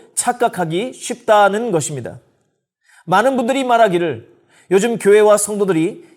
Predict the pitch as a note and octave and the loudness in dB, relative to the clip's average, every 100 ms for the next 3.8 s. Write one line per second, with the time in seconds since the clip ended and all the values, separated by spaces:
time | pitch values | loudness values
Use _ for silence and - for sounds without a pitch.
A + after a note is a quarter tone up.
0 | - D#3+ F#3 F#3+ F#3 E3+ E3+ F3 D#3+ D#3+ | -6 -4 0 0 2 0 -2 -2 -2 -2
1 | E3+ E3 D#3+ D#3 A#2+ D3+ D3 D#3 D3+ D#3 | -4 -2 0 0 0 -4 -4 -8 -8 -8
2 | - - E4+ - F#3 F3 A3 B3 - _ | -6 -2 -2 0 -2 0 -2 -4 -14 _
3 | D#3+ F3 G3+ G3+ C3+ C#3 A2+ G#2 | -6 -4 -4 -4 -6 -6 -12 -16